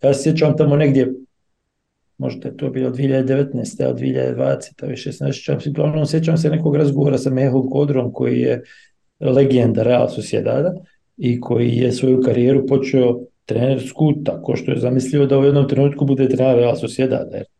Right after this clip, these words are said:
znaš, nekakav prirodan, prirodan razvoj situacije. Međutim, kad je, kad je Alonso preuzeo B tim, otprilike on rekao nešto u smislu, "N-,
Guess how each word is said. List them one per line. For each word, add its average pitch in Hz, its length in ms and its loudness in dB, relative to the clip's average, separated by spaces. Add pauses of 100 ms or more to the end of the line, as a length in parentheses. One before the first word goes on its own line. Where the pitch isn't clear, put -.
(180)
znaš, - 340 -8
nekakav - 380 -8
prirodan, - 460 -2 (500)
prirodan 113 560 -2
razvoj 113 420 0
situacije. 107 520 -4
Međutim, 117 480 -4 (260)
kad 117 220 -4
je, - 260 -2
kad 113 220 -2
je 113 260 -2 (260)
Alonso 139 520 2
preuzeo 127 460 2
B 139 380 2
tim, 175 340 0 (340)
otprilike 139 500 0
on 131 180 4
rekao 143 300 2
nešto - 260 2
u - 20 2
smislu, 143 460 2 (920)
"N-, 151 200 2